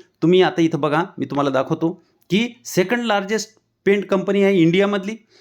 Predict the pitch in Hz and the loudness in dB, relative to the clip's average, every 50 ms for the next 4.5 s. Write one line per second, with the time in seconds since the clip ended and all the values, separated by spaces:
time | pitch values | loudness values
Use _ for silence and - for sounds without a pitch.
0 | _ _ _ - - 202 220 202 - 196 190 196 190 180 185 208 196 - - - | _ _ _ -2 0 0 2 2 0 0 0 0 0 -2 -2 -4 -4 -4 -2 0
1 | 202 196 185 190 196 190 180 196 190 190 185 190 185 180 - - - 151 156 160 | 0 0 2 0 0 -2 0 0 2 2 4 4 4 2 0 -4 -2 0 0 0
2 | - 190 196 190 196 196 175 180 208 226 220 _ _ - - 165 202 196 202 - | 0 0 0 0 0 -2 -2 -4 -8 -10 -12 _ _ -6 -2 0 0 0 0 0
3 | 202 214 240 247 240 226 208 208 190 190 208 196 - - - 190 180 185 185 185 | 0 0 0 0 0 0 0 0 0 -4 -6 -6 -6 -2 -2 -2 0 0 0 2
4 | 196 196 190 151 156 160 156 156 175 | 2 2 2 2 0 0 0 0 0